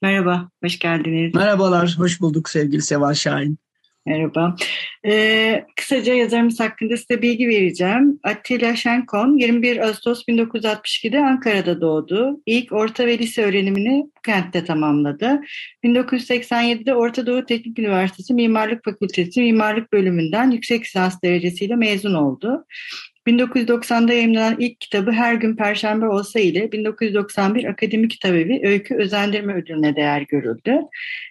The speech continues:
Speaker 1: Diğer kitapları Uykusuz Gece Düşleri, Ten Yükü,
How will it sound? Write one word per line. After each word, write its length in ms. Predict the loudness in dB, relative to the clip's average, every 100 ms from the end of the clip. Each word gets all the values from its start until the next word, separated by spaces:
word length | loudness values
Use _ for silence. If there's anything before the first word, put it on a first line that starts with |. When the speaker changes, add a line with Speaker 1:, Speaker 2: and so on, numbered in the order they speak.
| -2
Speaker 1:
Diğer 320 | 0 2 0
kitapları 720 | -2 -2 -2 0 2 4 2 2
Uykusuz 540 | 2 0 -4 -6 -2
Gece 300 | 0 2 2
Düşleri, 680 | 2 0 0 2 2 0 -2
Ten 160 | -2 0
Yükü, 600 | 2 0 -2 -2 -2